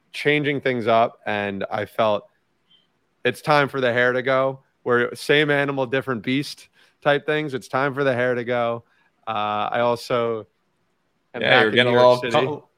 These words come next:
Speaker 2: little comfortable with that long hair, you know? You gotta switch it
Speaker 1: Comfortable
Speaker 2: up.
Speaker 1: with the long hair. I, and I'm back in New York City. I moved back to New York City for about two weeks, and I got a skin fade. And, and <laughs> within two weeks, I haven't cut my hair in two and a half years.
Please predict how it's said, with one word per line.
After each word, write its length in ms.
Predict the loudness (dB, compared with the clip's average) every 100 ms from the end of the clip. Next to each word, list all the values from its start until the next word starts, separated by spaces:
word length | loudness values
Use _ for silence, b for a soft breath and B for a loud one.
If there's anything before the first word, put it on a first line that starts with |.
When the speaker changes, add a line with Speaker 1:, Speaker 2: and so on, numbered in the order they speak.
| _
Speaker 2:
little 180 | -4 -2
comfortable 500 | -2 -2 -4 -4 -2
with 80 | 0
that 180 | 0 0
long 180 | -4
hair, 280 | -4 -6 -6
you 100 | -6
know? 140 | -6 -6
You 100 | -6
gotta 360 | -4 -2 -4
switch 40 | -2
it 40 |
Speaker 1:
Comfortable 420 | -2 -2 0 2 2
Speaker 2:
up. 60 |
Speaker 1:
with 100 | 2
the 100 | 0
long 260 | 0 0 -2
hair. 440 | -2 -2 0 -2
I, 120 | -2
and 280 | -2 -2 -2
I'm 120 | -2
back 300 | 0 0 0
in 60 | -6
New 60 | -6
York 220 | -8 -10
City. 200 | -14 -4
I 180 | -2 -2
moved 240 | -4 -4
back 260 | -2 -2 -4
to 60 |
New 80 | -8
York 160 | -10 -8
City 280 | -6 -6 -6
for 180 | -4
about 260 | -2 -2 -2
two 180 | -6 -4
weeks, 400 | -2 -4 -8 -20 B B
and 100 | -4
I 60 | -2
got 160 | 0
a 40 | -2
skin 360 | -6 -6 -4
fade. 420 | -2 -2 -2 -4 -8 b b -6
And, 300 | -4 -4 -6
and 1000 | -4 -2 0 -2 -2 -4 -6 -8 -12 -12
<laughs> 80 | -8
within 380 | -8 -2 -2 -2
two 220 | -2 -2
weeks, 340 | 0 -2 -2 -2
I 60 |
haven't 200 | 0 0
cut 180 | -2 0
my 100 | 0
hair 220 | 0 0
in 80 | -4
two 180 | -6 -6
and 80 | -4
a 40 |
half 180 | -4 -4
years. 380 | 0 0 -2